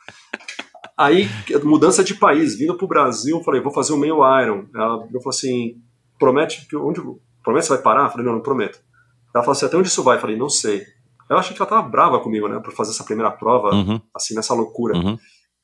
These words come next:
Speaker 1: Fui lá, fiz a prova, mas faltava três quilômetros pra acabar a prova, cruzei com ela e com as filhas na, na rua. E ela correu um quilômetro comigo, cara.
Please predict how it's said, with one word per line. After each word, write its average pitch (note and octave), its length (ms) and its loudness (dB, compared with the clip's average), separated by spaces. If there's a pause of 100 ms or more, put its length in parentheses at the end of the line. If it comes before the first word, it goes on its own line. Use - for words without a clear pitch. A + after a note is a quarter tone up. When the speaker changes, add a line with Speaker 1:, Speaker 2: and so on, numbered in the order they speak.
(120)
Speaker 1:
Fui E3 120 4
lá, E3+ 100 8
fiz F#3 120 0
a F3 60 4
prova, D#3+ 240 4
mas - 380 -2
faltava C#3+ 320 2
três D#3 180 0
quilômetros C#3+ 280 0
pra C3 100 -2
acabar B2 220 4
a A#2+ 80 -4
prova, A#2 440 0 (460)
cruzei B2+ 240 0
com C3 140 -2
ela C3+ 80 2
e C3+ 40 -6
com C3+ 60 -4
as C3+ 140 -2
filhas G#2+ 260 -4
na, G2 640 -6 (160)
na A2 80 0
rua. G#2+ 340 -4 (720)
E B2+ 80 2
ela B2+ 140 6
correu B2 360 0
um C#3 160 -4
quilômetro B2+ 360 0
comigo, G#2+ 320 -4
cara. - 160 -12